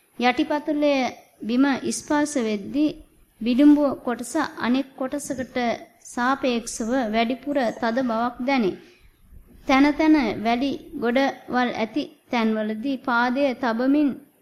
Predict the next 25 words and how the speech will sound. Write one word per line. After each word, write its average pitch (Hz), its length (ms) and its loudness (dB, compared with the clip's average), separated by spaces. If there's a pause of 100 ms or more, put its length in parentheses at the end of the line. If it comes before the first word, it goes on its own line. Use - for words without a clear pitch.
(220)
ම්, 208 380 -4 (400)
තබද්දී 254 640 0
වැඩි 240 280 -2 (160)
තෙරපුමකුත්, 262 720 -2 (140)
වැලි 240 260 0
අඩු 240 260 0
තැන්වලදී 233 680 -2
අඩු 220 220 -2
තෙරපුමකුත් 226 760 -6
දැනේ. 240 400 2 (380)
මෙසේ 254 420 2
දැනෙන 233 380 0 (760)
තද 240 260 2
බව 208 240 -2 (180)
පොළවේ 254 440 -2
තද 226 300 -6
බවක් 226 380 -6
ලෙසත් 220 380 -4 (400)
ඒ 247 160 2
පොළවට 277 600 0
සාපේක්ෂව 262 840 -2
යටිපතුලේ 240 680 -4
මොළොක් 247 320 -2
බවත් 220 480 -4
වැටහිණි. 233 460 0